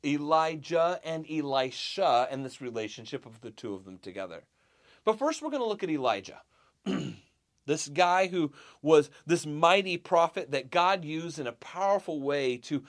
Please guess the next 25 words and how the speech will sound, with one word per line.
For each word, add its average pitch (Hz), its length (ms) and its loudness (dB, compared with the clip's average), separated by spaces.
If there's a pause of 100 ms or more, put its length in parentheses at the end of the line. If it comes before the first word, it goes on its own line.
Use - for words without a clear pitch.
(140)
help 262 320 0
the 240 100 -4
people 202 420 -6
of 160 120 -6
Israel 139 420 -4 (220)
turn 262 320 -4
their 233 140 4
hearts 208 300 2
back 147 380 -2
to 127 140 -8
God. 110 280 -8 (2000)
But 175 140 -2
in 185 100 -2
First 247 320 -2
Kings 208 280 -8
chapter 196 280 -4
nineteen, 165 540 -8
verse 143 260 -6
nine, 127 220 -6
here's 214 260 -4
where 220 100 -6
we 143 120 -2
find 107 360 -6
him. - 180 -18 (2250)
There, 147 500 2